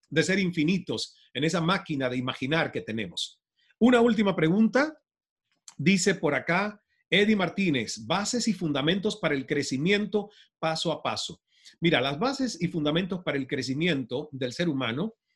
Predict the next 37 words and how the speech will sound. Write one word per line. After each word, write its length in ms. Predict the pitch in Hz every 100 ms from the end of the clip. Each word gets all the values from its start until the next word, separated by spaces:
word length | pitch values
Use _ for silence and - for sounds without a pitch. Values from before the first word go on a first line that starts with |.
| _ _
están 480 | - 151 175 202 226 165
en 140 | 170
su 140 | 170
concepto 520 | 160 139 131 180 175 165
del 180 | 135
éxito. 520 | 131 - - 90 87 - _ _ _
Porque 540 | 170 156 185 175 - _ _ _ _ _
lo 160 | 165 170
que 100 | 175
yo 120 | 202
defino 420 | 269 233 226 226
como 260 | 190 147 139
éxito, 680 | 180 - - 98 123 202 - _ -
que 140 | 120
el 100 | 117
concepto 420 | 123 123 185 175
está 200 | 160 170
muy 160 | 170 180
tergiversado 720 | 180 160 160 120 110 175 170
a 60 | 135
nivel 240 | 117 143
de 80 | 147
mercadotecnia, 920 | 127 110 117 110 110 180 139 135 185 _ - -
porque 200 | - 127
nos 120 | 139 131
hacen 240 | 160 185
creer 300 | 147 147 170
que 100 | 160
más 220 | 143 151
éxito 380 | 185 180 180 147
es 100 | 160
más 200 | 156 160
pertenencias, 1040 | - 135 _ _ - 135 190 196 190 175
el 120 | 139
auto 280 | 143 156 151
último 360 | 147 147 135 127
modelo, 480 | 123 185 202 196